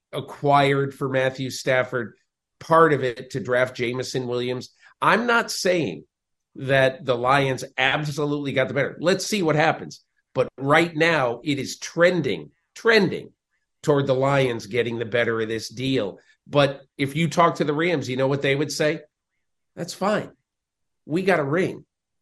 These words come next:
You know, and they can all look at their ring and they're all gonna say, "We never would have gotten this ring if we didn't have Matthew Stafford."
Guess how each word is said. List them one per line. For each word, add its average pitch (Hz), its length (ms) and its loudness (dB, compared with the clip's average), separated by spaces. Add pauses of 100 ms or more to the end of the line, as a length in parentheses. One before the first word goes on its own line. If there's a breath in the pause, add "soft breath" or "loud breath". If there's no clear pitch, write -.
(180)
You 147 140 2
know, 151 120 4
and 147 120 2
they 160 100 4
can 143 180 -4
all 170 460 6
look 180 260 -2
at 170 120 -2
their 185 160 -2
ring 165 360 0
and 127 80 -2
they're 131 180 2
all 156 180 4
gonna 156 200 0
say, 147 320 -2
"We 127 140 -6
never 135 320 0
would 156 160 2
have 143 80 0
gotten 151 260 2
this 139 200 -4
ring 120 240 -4
if 107 140 -8
we 104 120 -6
didn't 110 220 -4
have 113 160 -4
Matthew 110 360 -6
Stafford." 101 640 -10